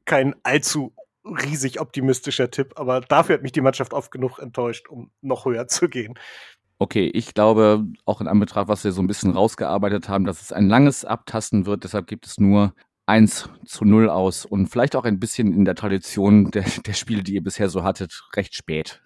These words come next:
Speaker 2: Irgendwann in der fünfundachtzigsten. Weil du dich so auf ihn freust, schießt Gil-, Gilavogi das eins zu null und dabei bleibt's dann.
Speaker 1: Das ist ziemlich unverschämt,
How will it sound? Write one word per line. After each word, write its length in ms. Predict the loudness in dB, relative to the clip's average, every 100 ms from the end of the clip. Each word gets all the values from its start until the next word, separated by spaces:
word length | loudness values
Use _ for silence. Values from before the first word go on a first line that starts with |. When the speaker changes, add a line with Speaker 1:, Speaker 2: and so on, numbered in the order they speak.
| -12
Speaker 2:
Irgendwann 380 | -4 0 2 4
in 80 | 4
der 120 | 2
fünfundachtzigsten. 920 | 2 0 0 -2 -8 -12 -2 0 0 _
Weil 120 | 0
du 60 | 0
dich 120 | -2
so 140 | 2
auf 100 | 2
ihn 100 | 2
freust, 420 | -2 0 0 0 -4
schießt 280 | -6 -4
Gil-, 180 | -4 -6 -2
Gilavogi 400 | -2 -2 -2 -6
das 160 | -6
eins 260 | -4 -4 -2
zu 100 | -2
null 160 | -2 0
und 100 | -2
dabei 220 | -2 -6
bleibt's 280 | -8 -10 -6
dann. 240 | -6 -6 _ _ _ _
Speaker 1:
Das 140 | -16 -14
ist 160 | -12 -8
ziemlich 320 | -4 -4 -2
unverschämt, 800 | -2 2 0 0 -4 -6 -8 -20